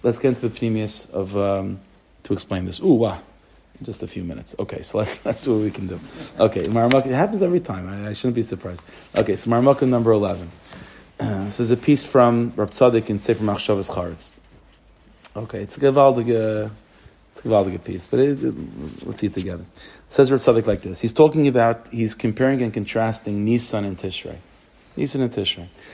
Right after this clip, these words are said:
So he says like this: Nisan huzman gula seina. Nisan is a time of our gula, as we know, Pedus Nafshenu Mikol Minei Ra. The Tishrei zman tshuva.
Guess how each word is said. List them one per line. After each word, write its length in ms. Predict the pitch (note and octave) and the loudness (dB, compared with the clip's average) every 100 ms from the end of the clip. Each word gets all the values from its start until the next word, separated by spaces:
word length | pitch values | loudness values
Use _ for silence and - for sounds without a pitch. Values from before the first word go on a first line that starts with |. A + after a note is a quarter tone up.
| - | -20
So 80 | - | -4
he 80 | A#2+ | 2
says 180 | C3 A#2+ | 4 6
like 160 | A2+ | 4
this: 260 | G#2 F#2 - - - - | 4 -6 -8 -12 -20 2
Nisan 640 | B2+ F#3+ - C#3 C3 C3 A2+ | 8 8 8 4 4 4 2
huzman 540 | A#2+ A2 A#2+ B2+ A#2+ | -2 2 4 4 2
gula 220 | A#2 A2 | 2 0
seina. 360 | G#2 G2 F2+ D#2+ - - | -2 -6 -10 -12 -12 -2
Nisan 360 | C#3+ D#3+ D#3 | 0 0 -2
is 100 | C#3 | -2
a 40 | B2+ | -2
time 220 | B2 A#2+ | -2 0
of 100 | A2+ | 0
our 100 | G#2+ | -2
gula, 320 | G2 C3 D3+ A2 | -2 2 4 2
as 100 | G2 | 0
we 60 | |
know, 240 | G#2 C3 A2 | 0 0 0
Pedus 260 | G2+ A2+ | -2 -2
Nafshenu 460 | - F#2 - C3+ C3+ A#2 | -2 -8 0 0 2 -2
Mikol 220 | - A#2+ | -2 -2
Minei 260 | A2+ G#2+ F#2+ | 0 -4 -6
Ra. 160 | F#2 F2+ _ _ _ _ _ _ - _ _ | -10 -14 _ _ _ _ _ _ -20 _ _
The 80 | G#2 | -8
Tishrei 840 | - G3 - C#3 A2+ G#2 A2+ A2 - _ | 6 6 8 2 2 2 0 -6 -10 _
zman 320 | G2 A2 B2 A2+ | -6 2 2 2
tshuva. 420 | - A#2+ F2 | 2 2 2